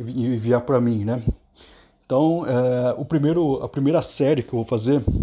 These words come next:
que eu acho que é um tema bastante pertinente hoje, é do livro, né, Big Tech: a Ascensão dos Dados e a Morte da Política, do Eugene Morozov, né? É, esse Eugene Morozov,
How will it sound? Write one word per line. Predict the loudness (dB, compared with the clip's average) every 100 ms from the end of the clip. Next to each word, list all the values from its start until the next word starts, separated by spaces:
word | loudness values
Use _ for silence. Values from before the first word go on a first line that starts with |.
| -2 -10 -20 -20
que | -4
eu | 0
acho | 0 -2
que | -4
é | -4
um | -4
tema | -2 0 0 -2 -2
bastante | -4 -2 -6 -4
pertinente | -4 -4 -2 0 0 -2 -8 -12 -20 -20 -12 -2
hoje, | 0 0 -2 -8 -10 -20 -6
é | 0 2 2 0
do | -2
livro, | 0 0 0 0
né, | 0 -2
Big | 0 -2 -2
Tech: | 0 2 2 -2 -4
a | -4
Ascensão | -4 -6 -4 -4
dos | -2 -4
Dados | 0 0 0 0
e | 0
a | 2
Morte | 0 -2 -4
da | -6
Política, | -4 0 0 -2 -6 -6
do | -2 -4 -4 -14 -20 -20 -2
Eugene | 0 0 0 2 2 0 2
Morozov, | 2 2 2 0 -2 -8 -12 -6
né? | -4 -6 -8 -20 -10
É, | -2 -2 0
esse | -2 0
Eugene | 0 2 2
Morozov, | 2 2 2 2 2 2